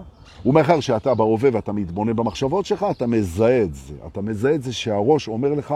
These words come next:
"אתה בחוסר." חוסר זה תמיד באהבה, כי זה כל מה שיש.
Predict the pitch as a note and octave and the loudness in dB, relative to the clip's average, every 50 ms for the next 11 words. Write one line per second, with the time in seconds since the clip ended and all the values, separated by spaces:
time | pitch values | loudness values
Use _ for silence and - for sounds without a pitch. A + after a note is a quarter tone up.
0 | C#3 F2 F2+ - B2 A2 G2+ A2+ G2+ - - D3 C3+ - - F#2 E2 - - F#3 | -4 -6 -6 -6 -6 -4 -4 -4 -4 -2 0 0 0 0 -2 -8 -6 -4 -2 -2
1 | E3+ - - D3 D3+ C#3 D3 D3+ D#3 C#3+ C3+ B2+ G#2+ F#2 F2 D#2+ C#2+ D#2 C2 - | -2 0 -2 -4 -2 -4 -2 -2 -2 0 2 2 2 2 0 -2 -6 -10 -14 -16
2 | _ _ _ _ _ _ _ _ _ _ _ _ - - _ _ _ _ - - | _ _ _ _ _ _ _ _ _ _ _ _ -20 -20 _ _ _ _ -20 -20
3 | - - - F2+ E2 B2 - B2 A#2 A2+ G#2+ - - G2+ G2+ F2 C#2+ - - - | -16 -10 -8 -4 -2 -2 0 0 0 0 0 -2 -2 -2 -2 -2 -4 -6 -12 -20
4 | - | -20